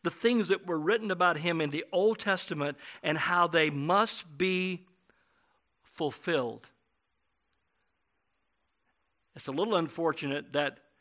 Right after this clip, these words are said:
that we don't have the exact same word in English,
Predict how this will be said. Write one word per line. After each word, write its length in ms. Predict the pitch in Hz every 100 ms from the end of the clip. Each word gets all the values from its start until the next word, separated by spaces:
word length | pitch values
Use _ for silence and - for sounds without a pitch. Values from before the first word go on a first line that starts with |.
| _ _ _ _ _ _ _ _ _
that 200 | - 143
we 140 | 135 156
don't 220 | 160 151
have 240 | 147 156
the 80 | 147
exact 480 | 143 117 156 156 -
same 280 | 165 151 139
word 220 | 147 143
in 100 | 135
English, 600 | 135 175 131 123 110